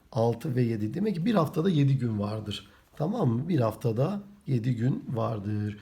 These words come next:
Şimdi haftanın üçüncü gününe bakıyoruz. Üçüncü günü neresi? Çarşamba. Evet, altıncı günü cumartesi. Diyor ki önce olan günler arasındaki, ara-,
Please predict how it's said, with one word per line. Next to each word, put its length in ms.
Şimdi 200
haftanın 380
üçüncü 320
gününe 300
bakıyoruz. 380
Üçüncü 340
günü 200
neresi? 440
Çarşamba. 1000
Evet, 360
altıncı 480
günü 420
cumartesi. 960
Diyor 220
ki 320
önce 420
olan 460
günler 320
arasındaki, 960
ara-, 500